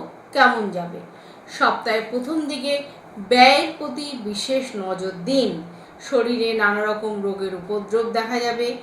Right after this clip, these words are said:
শরীর নিয়ে সমস্যায় থাকবেন। স্বামীর সঙ্গে মতবিরোধ কেটে যাবে। সন্তানের সুবুদ্ধি ঘটবে। ব্যবসায় নতুন কিছু ঘটতে চলেছে, এদিকে খেয়াল রাখবেন। আর্থিক সমস্যার কারণে সংসারে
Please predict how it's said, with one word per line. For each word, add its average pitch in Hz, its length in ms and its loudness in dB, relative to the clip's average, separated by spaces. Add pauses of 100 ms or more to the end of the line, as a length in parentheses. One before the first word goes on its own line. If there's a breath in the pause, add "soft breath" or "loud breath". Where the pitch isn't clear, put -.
(340 loud breath)
শরীর 208 240 2
নিয়ে 196 240 0
সমস্যায় 247 680 -4
থাকবেন। 262 540 2 (340 loud breath)
স্বামীর 262 380 2
সঙ্গে 214 640 0
মতবিরোধ 220 600 2
কেটে 277 240 -2
যাবে। 277 380 2 (360 loud breath)
সন্তানের 214 520 -2
সুবুদ্ধি 269 600 -4
ঘটবে। 262 560 6 (380 loud breath)
ব্যবসায় 240 840 4
নতুন 269 440 -4
কিছু 240 640 -6
ঘটতে 214 380 0
চলেছে, 220 340 -2
এদিকে 202 400 0 (180)
খেয়াল 226 300 2
রাখবেন। 247 540 0 (380 loud breath)
আর্থিক 254 460 8 (160)
সমস্যার 208 600 -2
কারণে 220 520 2 (480 loud breath)
সংসারে 220 640 0